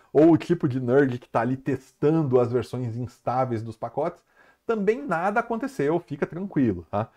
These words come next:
É, por que que eu tô fazendo questão de dizer isso? Porque tem um monte de gente aí desesperada e, cara,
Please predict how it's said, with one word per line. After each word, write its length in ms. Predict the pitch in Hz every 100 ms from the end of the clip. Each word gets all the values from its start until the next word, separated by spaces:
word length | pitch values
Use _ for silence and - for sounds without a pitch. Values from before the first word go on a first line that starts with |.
| - - -
É, 140 | 127
por 220 | 120 254
que 140 | - 262
que 120 | 269
eu 60 | 220
tô 260 | - 440
fazendo 340 | 440 190 180 190
questão 280 | 175 208
de 120 | 208 196
dizer 240 | 170 220
isso? 420 | 208 156 - 107 -
Porque 440 | 143 135 196 - - _ _ _
tem 120 | -
um 60 | 226
monte 180 | 208 214
de 60 |
gente 200 | 185 202
aí 100 | 202
desesperada 920 | 175 147 196 - 220 170 170 175 151 160
e, 60 |
cara, 360 | 170 190 139